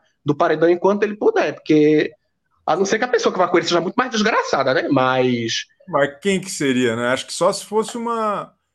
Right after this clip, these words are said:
Speaker 2: uma
Speaker 1: Acho que o Christian, o Christian, eu acho que o Christian
Speaker 2: É, mas eu acho que o Christian, ele agora sem, sem as algemas,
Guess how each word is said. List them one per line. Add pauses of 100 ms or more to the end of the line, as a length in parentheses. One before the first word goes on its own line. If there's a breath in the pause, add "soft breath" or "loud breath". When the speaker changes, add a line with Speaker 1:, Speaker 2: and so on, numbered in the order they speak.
(300)
Speaker 2:
uma
Speaker 1:
Acho
que
o
Christian,
o
Christian,
eu
acho
que
o
Christian (1600)
Speaker 2:
É, (340)
mas
eu
acho
que
o
Christian,
ele
agora
sem,
sem
as
algemas,